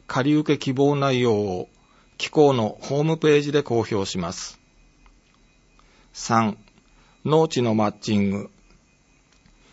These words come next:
貸付期間や賃料などの諸条件を調整し、借り受け希望内容に適合する農地の貸し付けに向けたマッチングを行います。四、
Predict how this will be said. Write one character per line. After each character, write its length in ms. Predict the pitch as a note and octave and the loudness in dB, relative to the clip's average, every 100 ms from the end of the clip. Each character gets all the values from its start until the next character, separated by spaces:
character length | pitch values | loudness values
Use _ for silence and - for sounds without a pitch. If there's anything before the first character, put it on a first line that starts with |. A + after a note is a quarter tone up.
| _ _ _ - | _ _ _ -6
貸 320 | - A#2+ - | -2 0 -2
付 240 | - E3 | -2 -2
期 140 | D3+ - | -2 -2
間 240 | C3 G#2+ | 2 2
や 200 | F#2 F2+ - - | 0 -2 -6 -10
賃 260 | - D3+ E3 | -2 0 4
料 240 | D#3 C3 | 4 4
な 140 | B2 G#2 | 2 0
ど 100 | G2+ | 0
の 160 | G2+ | 0
諸 160 | - A2+ | -2 0
条 240 | C3+ C3+ | 2 0
件 300 | - G#2+ G2+ | 0 -2 -2
を 60 | F2 | -4
調 220 | A2 G2 | -4 -4
整 220 | G2+ F#2+ | -2 -4
し、 300 | - F2+ - - _ _ _ _ - | -4 -6 -8 -14 _ _ _ _ -10
借 240 | - A2+ | 0 2
り 60 | C3+ | 2
受 160 | C#3+ D#3+ | 2 0
け 40 | |
希 140 | - | 0
望 240 | C3+ C#3+ C#3 | 0 2 4
内 240 | C#3 C#3 | 2 2
容 160 | C3 A2+ | 2 2
に 140 | G2 | 0
適 300 | - G#2+ - | -2 -6 -4
合 200 | C#3 C#3+ | -2 0
す 140 | C3+ C3+ | -2 0
る 160 | A#2+ | -2
農 260 | A2 C#3+ C#3+ | 0 -2 -2
地 140 | - | 0
の 140 | G2 F2+ | -2 -2
貸 240 | G#2+ G#2 | -6 -8
し 40 | - | -8
付 180 | - | -4
け 40 | C#3+ | -2
に 100 | C#3 | -2
向 120 | C3+ | -2
け 140 | B2 | -2
た 260 | - G#2+ - | 0 -2 -2
マ 200 | A2 G#2+ | -4 -2
ッ 20 | A2 | -2
チ 240 | - D3 | -4 -2
ン 200 | D3+ D3 | -2 0
グ 80 | C#3 | 0
を 120 | G#2+ | -2
行 140 | F#2+ F#2+ F2 | -2 -4 -4
い 60 | |
ま 160 | F2 D#2 | -8 -10
す。 300 | - - _ _ _ _ _ _ _ _ _ _ _ _ _ _ _ _ _ | -14 -18 _ _ _ _ _ _ _ _ _ _ _ _ _ _ _ _ _
四、 380 | A#2+ B2 A2 | 2 2 2